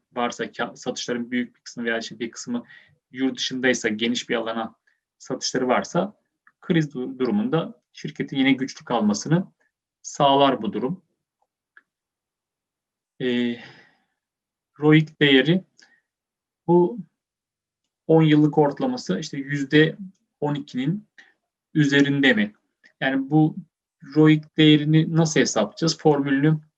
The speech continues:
ekranda görüyorsunuz. İşte birçok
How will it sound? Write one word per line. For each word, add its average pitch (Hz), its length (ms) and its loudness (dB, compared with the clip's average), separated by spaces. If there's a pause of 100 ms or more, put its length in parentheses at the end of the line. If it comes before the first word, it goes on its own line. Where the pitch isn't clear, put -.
(220)
ekranda 135 720 -2 (800)
görüyorsunuz. 143 540 -4 (1400)
İşte - 220 -14
birçok - 640 -8